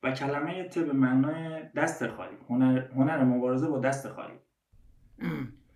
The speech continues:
Speaker 1: و ما چطوری می‌تونیم از طریق این ورزش ذهن و بدنمون رو قوی کنیم و این ذهن و بدن قوی تو زندگی شخصی ما هم تأثیر بذاره؟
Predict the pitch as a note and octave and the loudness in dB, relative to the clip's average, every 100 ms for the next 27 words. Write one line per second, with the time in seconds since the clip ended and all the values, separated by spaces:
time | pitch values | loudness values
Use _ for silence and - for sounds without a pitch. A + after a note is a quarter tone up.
0 | _ _ _ _ _ - D#3+ C3+ - - | _ _ _ _ _ 0 6 6 4 -8
1 | - _ _ _ _ _ _ _ _ - | -20 _ _ _ _ _ _ _ _ -6
2 | D#3+ F#3 F#3+ F#3 F#3+ G3+ C3+ C3+ C3 B2 | -2 0 0 2 2 2 4 6 6 6
3 | - B2 A#2 C3 B2 B2 C#3 C#3 A#2 A2 | 0 -4 -4 -4 -6 -6 -2 2 2 2
4 | A2 A#2+ A#2+ C3 - - _ _ _ _ | -2 -2 -2 -4 -8 -14 _ _ _ _
5 | _ _ B2+ A#2+ C#3 C#3+ C#3+ C3+ A#2+ C3+ | _ _ -8 2 2 2 2 2 2 2
6 | C#3+ C#3+ C#3 A#2 A2+ D3 A#2+ A2 A2 A#2+ | 0 -2 0 0 0 0 -2 -4 -4 -2
7 | C3 C3+ - _ _ _ _ _ _ _ | -2 -6 -12 _ _ _ _ _ _ _
8 | _ _ _ _ - C3 - - E3+ E3 | _ _ _ _ -2 0 0 -2 -4 -4
9 | D#3 D#3+ D#3+ C#3 C3+ D#3 C#3 B2+ B2 D3 | -6 -6 -2 0 0 0 -2 -2 -2 -4
10 | - B2 B2 B2 B2+ D3+ B2 - C#3 C#3+ | -4 -2 0 0 0 -2 -6 -8 -8 -2
11 | C3+ C3 G2+ - - - - - | 0 0 0 -6 -10 -10 -16 -18